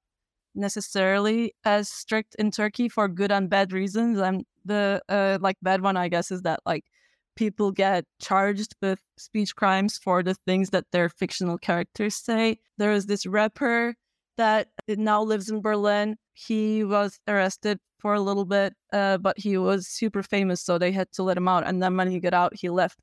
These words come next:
Anyway, his, um, the charge was that his lyrics said,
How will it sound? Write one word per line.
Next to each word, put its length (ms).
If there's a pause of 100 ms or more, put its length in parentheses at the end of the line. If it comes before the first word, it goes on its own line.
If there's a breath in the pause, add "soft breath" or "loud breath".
Anyway, 360 (340)
his, 300 (160)
um, 420 (140)
the 380
charge 340
was 240
that 260 (140)
his 480
lyrics 500
said, 360